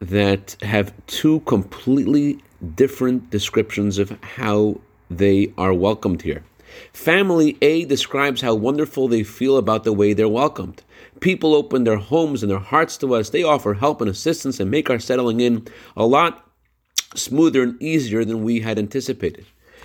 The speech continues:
Family B describes a different scenario. "Nobody went out of their way to greet us. We hardly got invited out. Our settling in was a lot harder." And they ask, why do they have different experiences? And the answer is that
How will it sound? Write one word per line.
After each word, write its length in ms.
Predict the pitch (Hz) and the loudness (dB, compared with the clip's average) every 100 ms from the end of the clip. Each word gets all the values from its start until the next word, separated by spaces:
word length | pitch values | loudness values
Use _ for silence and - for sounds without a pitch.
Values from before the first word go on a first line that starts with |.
| - | -20
Family 540 | - - 175 208 196 151 | -6 -2 0 2 2 0
B 320 | 101 147 170 | 0 0 0
describes 460 | 135 - 123 123 | 0 0 0 0
a 40 | 101 | 0
different 300 | 120 123 110 | -2 0 -2
scenario. 600 | 107 120 135 110 82 76 _ - | -2 0 2 0 -2 -10 _ -2
"Nobody 400 | 247 247 208 175 | 2 2 0 0
went 240 | 156 139 | -2 0
out 120 | 123 | -2
of 60 | 110 | -2
their 100 | 104 | -4
way 140 | 110 | -4
to 140 | 101 92 | -8 -8
greet 240 | 190 202 | -6 -4
us. 260 | 151 - - _ - | -4 -6 -12 _ -8
We 100 | 156 | -4
hardly 340 | 175 220 170 | 0 0 0
got 200 | 117 113 | 0 0
invited 400 | 104 104 101 110 | 0 0 0 0
out. 320 | 196 175 151 - _ - | 0 0 -4 -10 _ -8
Our 120 | 110 | -6
settling 440 | - 156 143 131 | -2 0 2 0
in 140 | 123 123 | 0 0
was 120 | 101 | 0
a 60 | 101 | 0
lot 240 | 104 110 | 0 -2
harder." 420 | 120 156 123 85 _ _ _ - - - | 0 0 0 -6 _ _ _ -20 -18 -2
And 160 | 135 | 2
they 140 | 135 147 | 2 2
ask, 400 | 151 151 147 - - _ _ _ _ | 0 0 -2 -8 -14 _ _ _ _
why 560 | 110 107 123 123 123 127 | -8 -4 -2 0 0 0
do 200 | 104 120 | -4 -2
they 140 | 117 | -2
have 340 | 110 107 107 101 | -2 -2 -2 -2
different 240 | 104 101 | -2 -2
experiences? 800 | 101 - 165 156 123 - - - | -4 -2 0 0 0 -4 -8 -4
And 80 | 117 | 0
the 100 | 135 | 2
answer 320 | 143 - 131 | 0 0 2
is 200 | 139 117 | 2 2
that 280 | 120 117 | 0 -2